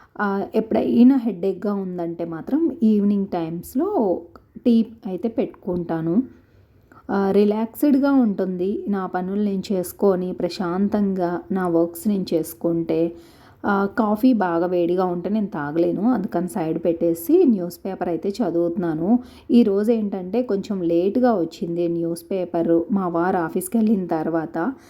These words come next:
ఆ, so ఆయన ఆఫీస్కి అయితే తీసుకెళ్తూ ఉంటారు న్యూస్ పేపర్ని, on the way చదువుకుంటూ వెళ్తారనమాట.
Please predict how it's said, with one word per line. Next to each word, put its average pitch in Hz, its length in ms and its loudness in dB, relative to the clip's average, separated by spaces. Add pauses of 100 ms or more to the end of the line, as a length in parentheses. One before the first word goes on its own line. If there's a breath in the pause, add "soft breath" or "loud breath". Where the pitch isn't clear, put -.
(240 loud breath)
ఆ, 196 180 0
so 185 120 0 (160)
ఆయన 180 240 0
ఆఫీస్కి 175 440 -2
అయితే 202 160 -2
తీసుకెళ్తూ 185 600 0
ఉంటారు 165 680 0 (160)
న్యూస్ 170 520 -2
పేపర్ని, 170 560 -2 (580 loud breath)
on 190 120 2
the 185 140 0
way 196 220 2
చదువుకుంటూ 175 720 -2
వెళ్తారనమాట. 151 840 -4